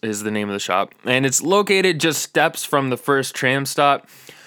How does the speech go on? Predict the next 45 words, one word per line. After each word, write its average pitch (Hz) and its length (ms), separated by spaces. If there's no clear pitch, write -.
We 208 200
tend 175 340
<laughs> 147 320
to 143 100
visit 139 320
multiple 139 440
times 107 280
a 101 60
day 101 200
because 107 340
Disney 123 300
Cruise 117 260
merchandise 110 540
shopping 101 440
is 101 380
a 95 260
hobby 165 400
of 131 100
ours. 127 360
We 107 260
are 95 120
addicted 113 440
to 110 180
it. - 80
But 135 100
one 233 200
thing 226 260
we've 165 200
come 165 220
to 160 80
learn 147 360
on 123 180
Disney 127 240
Cruises 131 380
is 117 180
that 117 220
if 127 140
you 135 80
see 302 260
something 180 360
you 139 120
want 147 320
in 135 100
a 123 60
shop, 139 480